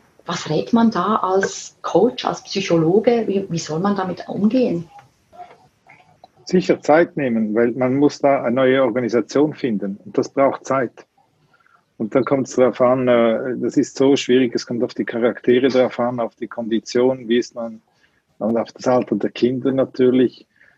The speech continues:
Speaker 2: Äh, hat man nur Mädchen, hat man Mädchen, Jungs, hat man Jungs. Es gibt so viel, das in der Familie anders ist als dann in der Schule. Ähm, man muss sich Zeit nehmen. Das ist, glaub ich, das Wichtigste.
Speaker 1: Mhm.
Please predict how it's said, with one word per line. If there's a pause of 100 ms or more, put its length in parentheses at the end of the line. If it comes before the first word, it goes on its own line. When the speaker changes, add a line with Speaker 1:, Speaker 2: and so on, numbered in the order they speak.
(300)
Speaker 2:
Äh,
hat
man
nur
Mädchen,
hat
man
Mädchen,
Jungs,
hat
man
Jungs.
Es
gibt
so
viel,
das
in
der
Familie
anders
ist
als
dann
in
der
Schule. (720)
Ähm,
man
muss
sich
Zeit
nehmen. (280)
Das
ist,
glaub
ich,
das
Wichtigste. (500)
Speaker 1:
Mhm.